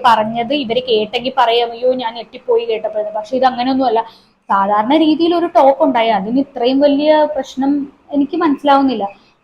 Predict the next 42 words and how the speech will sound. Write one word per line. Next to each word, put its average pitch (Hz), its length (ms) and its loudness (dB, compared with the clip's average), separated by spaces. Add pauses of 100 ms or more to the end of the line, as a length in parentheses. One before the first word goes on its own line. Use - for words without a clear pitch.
(120)
സത്യം 254 200 2
പറഞ്ഞ 262 240 2
ഈ, 277 440 0
ആ, 233 200 0
മകള് 226 380 0
അച്ഛനോട് 240 540 0
സംസാരിക്കുന്നത് 240 1040 0 (140)
തടയാനായിട്ട് 226 640 -2
ഈ 247 60 -8
തനുജയ്ക്ക് 233 640 -2
എന്നല്ല 254 300 2
ആർക്കും 226 560 0
ഒരു 233 120 4
അവകാശവും 226 540 0
ഇല്ല. 190 200 -6
ഈ 277 200 2
വിഷയം 277 340 2
ഇവര് 285 220 4
പബ്ലിക്കിൽ 269 460 2
എടുത്ത് 262 180 2
ഇട്ടത് 254 360 2
കൊണ്ടാണ് 277 340 4
ഞാനിത് 240 320 -2
പറയാൻ 214 340 0
കാരണം. 185 280 -4 (260)
അപ്പൊ 262 120 -6
ശരിക്കും 294 380 2
പറഞ്ഞു 294 240 2
കഴിഞ്ഞാൽ 294 240 4
ഇങ്ങനെ 269 260 2
ഒരു 277 100 4
ലൈവ് 269 340 4
പുള്ളിക്കാരി 262 460 2
ഇട്ടത് 254 380 -2
കൊണ്ട്, 247 260 2
ആ, 240 360 4
ജിനു 233 300 -4
ഗോപി 254 320 4
അതിനെതിരെ 277 840 2
ഒരു 240 80 2
വീഡിയോ 247 280 4
ഇട്ടിട്ടുണ്ടായിരുന്നു. 196 600 -4